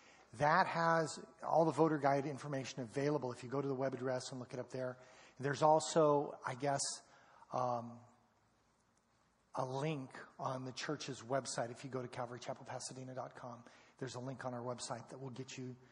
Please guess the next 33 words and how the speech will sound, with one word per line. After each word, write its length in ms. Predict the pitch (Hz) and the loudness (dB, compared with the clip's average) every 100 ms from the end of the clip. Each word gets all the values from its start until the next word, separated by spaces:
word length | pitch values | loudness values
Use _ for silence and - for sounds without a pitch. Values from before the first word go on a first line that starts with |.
| - _ - | -20 _ -6
to 160 | - 131 | -2 0
the, 140 | 123 117 - 135 | 0 -2 -6 -10
the, 240 | 120 120 120 | -8 -6 -6
uh, 80 | 123 | -4
web 220 | 127 120 | -4 -4
address 460 | 117 127 123 - - - - - | -6 -6 -8 -10 -14 -20 -14 -8
of 140 | 120 | -8
the 40 | |
voter's 440 | 120 123 127 123 - | -6 -6 -6 -6 -6
guide. 180 | - 120 117 - - _ _ _ _ _ - | -8 -8 -8 -14 -20 _ _ _ _ _ -6
And, 460 | 127 123 120 117 | -4 -4 -4 -6
uh, 240 | 123 117 117 120 - - _ _ _ - | -4 -4 -6 -12 -18 -20 _ _ _ -12
so, 420 | - 117 113 117 - - | -8 -8 -8 -12 -14 -10
looking 220 | 143 139 | -8 -8
forward 340 | - 131 127 | -6 -4 -4
to 60 | 117 | -2
that. 120 | 131 | -2
If 100 | - | 4
you 40 | 202 | 4
have 60 | |
a 60 | 185 - | 4 4
cell 140 | 165 | 2
phone, 200 | - 113 - - - - | 2 -2 -6 -20 -20 -8
please 220 | 156 143 | -4 -2
take 180 | 151 139 | -2 -2
a 40 | |
moment 300 | 127 131 127 - 120 | -2 -2 -4 -8 -12
and 260 | 120 117 - - _ _ _ _ | -12 -12 -16 -20 _ _ _ _
fix 320 | - 160 - | -6 -6 -4
it 200 | 110 - - _ _ _ - - - | -8 -12 -20 _ _ _ -20 -20 -14
so 240 | - 139 | -6 -4
that 160 | 123 | -2
it, 120 | 127 | -4